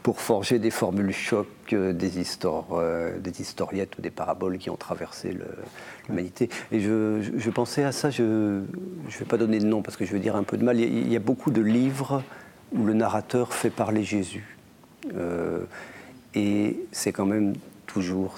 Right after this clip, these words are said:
très décevant par rapport aux évangiles. On se rend compte qu'il y a quelque chose d'extrêmement puissant qui traverse ces textes. Alors moi, j'y vois la parole de Dieu,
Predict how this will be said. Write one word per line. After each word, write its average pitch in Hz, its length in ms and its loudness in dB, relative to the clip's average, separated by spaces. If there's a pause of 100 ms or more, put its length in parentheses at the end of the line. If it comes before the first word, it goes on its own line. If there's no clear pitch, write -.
très - 240 0
décevant 87 540 0
par 82 140 0
rapport 85 300 0
aux 87 80 -2
évangiles. - 560 -4
On 82 60 -4
se - 80 -10
rend 85 100 0
compte 104 240 0
qu'il 101 400 0
y 92 40 0
a 92 40 2
quelque - 300 -2
chose 101 240 -2
d'extrêmement 104 580 2
puissant - 480 -2
qui - 140 -8
traverse - 420 -4
ces - 140 -6
textes. 117 220 0
Alors 104 100 2
moi, 98 160 4
j'y 95 120 0
vois 92 160 2
la 87 100 2
parole 92 280 0
de 90 120 2
Dieu, 90 280 0